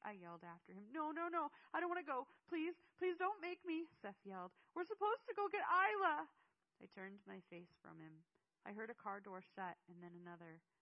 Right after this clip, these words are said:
I looked up. Seth was in the back seat crying. Fairchild was doing her best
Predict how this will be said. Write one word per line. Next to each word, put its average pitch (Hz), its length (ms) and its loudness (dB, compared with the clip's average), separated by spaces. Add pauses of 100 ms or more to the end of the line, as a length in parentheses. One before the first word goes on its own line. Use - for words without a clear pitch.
(120)
I 185 160 -10
looked 180 320 -12
up. 170 160 -8 (680)
Seth 170 180 -14
was 175 160 -16
in 175 120 -14
the 180 120 -14
back 165 160 -10 (160)
seat 175 200 -18
crying. 160 520 -14 (320)
Fairchild 165 480 -10
was 170 160 -20
doing 165 240 -16
her 175 80 -16
best 156 240 -14